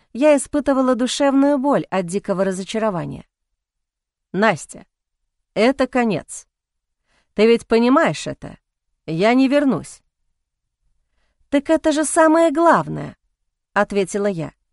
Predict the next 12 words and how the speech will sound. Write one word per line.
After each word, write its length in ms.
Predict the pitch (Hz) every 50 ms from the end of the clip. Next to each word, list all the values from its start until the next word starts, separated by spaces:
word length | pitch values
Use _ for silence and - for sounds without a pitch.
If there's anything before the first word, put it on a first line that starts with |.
| _ _ _ _ _ _ _ _ -
«Не 220 | 254 269 294 320
смей 380 | 285 - 294 302 294 233 196 190
возвращаться 840 | 180 220 220 208 233 240 247 - - - 359 349 - - - 202
и 240 | 190 - - 233 247
больше 520 | 214 208 277 349 349 277 - - - 202 190
не 200 | 208 247 294 294
пиши». 560 | - 330 320 - - - 220 190 151 - - _ _ _ _ _ _ _ _ _ _ _ _ _ - - - - _ _ _ _ _ _ - - - -
Отправив 560 | - 208 202 - - 220 220 214 190 202 -
его 360 | - 185 202 202 202 214 202
в 100 | 175 -
черный 400 | - - 214 214 196 190 190 196
список, 520 | - - - 311 320 - - 160 - _